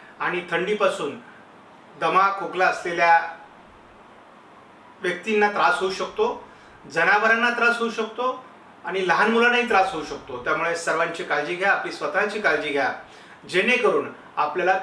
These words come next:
थंडीपासून कोणताही धोका होणार नाही. या थंडीचा तसा पिकांवर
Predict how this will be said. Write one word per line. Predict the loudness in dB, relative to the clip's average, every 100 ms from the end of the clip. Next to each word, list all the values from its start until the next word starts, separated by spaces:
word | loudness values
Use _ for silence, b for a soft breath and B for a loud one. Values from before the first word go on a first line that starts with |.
| -2
थंडीपासून | -4 -4 -2 -2 -4 -8
कोणताही | -12 -18 -14 -10 -6 -2 -2
धोका | 0 -2 0
होणार | 0 -2 -6 -6
नाही. | -6 -8 -10 -20 -20 -20 B B B B
या | 2 2
थंडीचा | 2 0 0 2 2
तसा | 0
पिकांवर | 0 0 0 0 0 -2